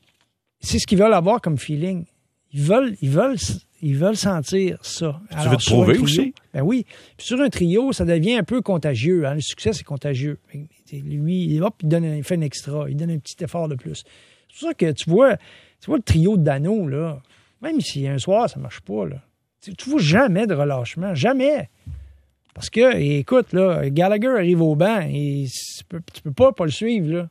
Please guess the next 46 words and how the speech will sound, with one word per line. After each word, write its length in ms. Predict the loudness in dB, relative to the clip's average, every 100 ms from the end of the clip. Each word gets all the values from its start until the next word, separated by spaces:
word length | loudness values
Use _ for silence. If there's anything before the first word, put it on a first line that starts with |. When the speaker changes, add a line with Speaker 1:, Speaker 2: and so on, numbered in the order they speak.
| _ _ _ _ 0
Speaker 2:
Tu 60 |
penses-tu 360 | 4 4 4 2
que 200 | 4 4
Tatar 420 | 4 4 4 4
et 80 | 4
Dano 320 | 4 4 2
se 100 | 0
sont 200 | 0 0
dit, « 300 | 0 -2 -2 -6 _ _ _ _ _ _ _ -10
Écoute, 240 | 2 2
mon 180 | 4 2
Phil, 260 | 4 2 4
oui, 140 | 2 4
oui, 120 | 4
mon 180 | 6 4
Thomas, 580 | 6 6 6 4 4 4
euh, 200 | 4 2 0 -10 -16 -18 -20 -18 0
je 60 |
pense 180 | 4 6
qu'on 120 | 6
va 140 | 6 6
avoir 60 |
une 120 | 6 4
grosse 240 | 4 4
saison. » 500 | 4 4 2 2 4
Yes, 180 | 4 4
sir. 260 | 6 6 8
Ah, 140 | 8 8
non, 140 | 8 8
mais 80 |
<laughs> 360 | 10 10 8 8
les 140 | 6
deux 120 | 8 4
Speaker 1:
Ben 60 |
Speaker 2:
sont 160 | 6 6
dans 120 | 6
Speaker 1:
oui. 100 | 6
Speaker 2:
une 60 | 2
situation 440 | 4 4 6 6
identique. 500 | 6 6 4 2 0
C'est 160 | 4 2
de 80 | 4
l'humain, 440 | 4 6 6 6
là. 100 | 4
C'est, 220 | 4 4
tu 60 | 2